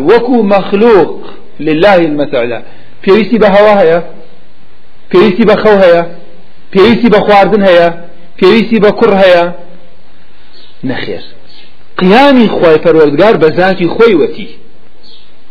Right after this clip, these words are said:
قائم بنفسه. من و تۆ هەوامان لێ ببڕن ئەمری. کە وەکو سەبەبێ بۆ ژیانمان، قیامی من و تۆ، خوای گەورە هەوای دانیاوە. ئاو لێ ببڕە ئەمریت. خواردن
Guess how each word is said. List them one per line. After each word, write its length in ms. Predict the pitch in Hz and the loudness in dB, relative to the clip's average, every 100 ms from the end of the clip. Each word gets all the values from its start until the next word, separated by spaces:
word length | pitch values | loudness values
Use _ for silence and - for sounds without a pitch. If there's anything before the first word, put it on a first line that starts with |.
| - - - - - - - - - | -10 -10 -10 -10 -10 -10 -10 -8 -2
قائم 360 | 226 254 214 185 156 | 0 2 0 -2 -2
بنفسه. 480 | 165 220 - 131 95 - - - 180 | -2 -2 -4 -10 -10 -10 -12 -6 2
من 160 | 269 285 | 4 4
و 60 | |
تۆ 140 | 254 233 196 | 4 4 4
هەوامان 360 | 226 247 220 214 | 4 2 2 2
لێ 80 | 226 | 2
ببڕن 280 | 208 196 180 | 2 0 -2
ئەمری. 260 | 143 120 104 - - - - - - - - - - - | -6 -8 -10 -12 -12 -12 -12 -12 -12 -12 -12 -12 -12 -4
کە 80 | 202 214 | 2 4
وەکو 220 | 262 269 240 240 | 4 2 -2 0
سەبەبێ 360 | 240 302 285 220 | 2 2 2 2
بۆ 100 | 233 208 | 2 2
ژیانمان، 600 | 156 196 190 175 175 165 | 0 -2 -2 -2 -4 -4
قیامی 500 | 180 202 262 254 214 | -4 0 2 2 0
من 160 | 180 175 | -2 -4
و 120 | 160 | -2
تۆ، 120 | 185 214 208 - - | 0 0 -2 -8 0
خوای 200 | 196 170 | 2 4
گەورە 160 | 170 180 | 2 2
هەوای 240 | 151 160 147 | 2 2 2
دانیاوە. 360 | 151 120 101 98 - - - | 0 -2 -6 -10 -12 -8 0
ئاو 220 | 247 262 247 | 4 4 4
لێ 100 | 240 240 | 2 2
ببڕە 260 | 220 202 202 | 0 -2 -2
ئەمریت. 360 | 160 127 101 - - - - - - | -4 -6 -8 -10 -12 -12 -12 -12 -2
خواردن 420 | 185 170 175 | 2 2 0